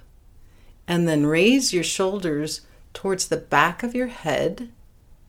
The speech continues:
and it may help to have your eyes closed when you do this, and then slowly let your head come back to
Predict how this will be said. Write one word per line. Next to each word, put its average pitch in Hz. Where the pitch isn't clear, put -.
and 214
it 262
may 277
help 226
to 180
have 160
your 151
eyes 147
closed 151
when 147
you 143
do 139
this, -
and 202
then 202
slowly 202
let 165
your 190
head 170
come 185
back 156
to 147